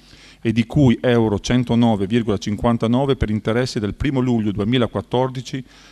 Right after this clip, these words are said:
al trentuno dodici duemilaquattordici, come meglio precisato in premessa. Di imputare la spesa di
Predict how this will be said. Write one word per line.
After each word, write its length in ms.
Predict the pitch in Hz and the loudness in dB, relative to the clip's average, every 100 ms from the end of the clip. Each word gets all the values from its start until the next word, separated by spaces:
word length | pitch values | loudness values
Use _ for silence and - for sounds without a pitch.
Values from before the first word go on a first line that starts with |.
| - | -4
al 180 | 110 104 | -4 -2
trentuno 480 | 113 113 - 156 117 | -2 -2 0 0 2
dodici 360 | 123 131 - | 0 0 -2
duemilaquattordici, 960 | 117 113 120 113 104 - 101 92 90 98 | 0 2 2 0 -4 -4 -4 -4 -8 -8
come 240 | - 123 | -2 0
meglio 320 | 120 127 123 | 2 0 0
precisato 540 | - 104 120 110 110 123 | -2 -2 -2 -2 -4 -2
in 100 | 107 | 0
premessa. 560 | 101 92 87 - 92 - _ _ _ _ _ _ _ _ - - - | -2 -4 -10 -14 -18 -20 _ _ _ _ _ _ _ _ -20 -20 -2
Di 80 | 127 | 2
imputare 480 | 120 123 - 135 135 | 4 4 4 4 4
la 100 | 123 | 2
spesa 420 | - 127 110 95 | 4 4 4 0
di 300 | 101 110 | -2 -4